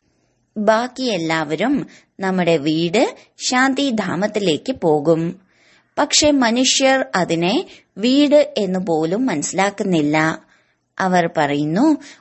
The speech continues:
"ഒരാത്മാവ് പോകുന്നു, മറ്റൊന്ന് വരുന്നു. സൃഷ്ടി വർദ്ധിച്ചുകൊണ്ടിരിക്കുന്നു."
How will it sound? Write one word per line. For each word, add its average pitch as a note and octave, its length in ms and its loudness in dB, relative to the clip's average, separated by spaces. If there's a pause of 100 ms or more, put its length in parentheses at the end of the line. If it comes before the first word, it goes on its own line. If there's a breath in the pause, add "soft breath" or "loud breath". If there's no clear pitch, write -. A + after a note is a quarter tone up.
(160 loud breath)
"ഒരാത്മാവ് F3 760 0
പോകുന്നു, F3+ 760 0 (280 loud breath)
മറ്റൊന്ന് A#3+ 580 -2
വരുന്നു. E3+ 600 0 (460 soft breath)
സൃഷ്ടി F3 800 -2 (280 loud breath)
വർദ്ധിച്ചുകൊണ്ടിരിക്കുന്നു." A3 1500 0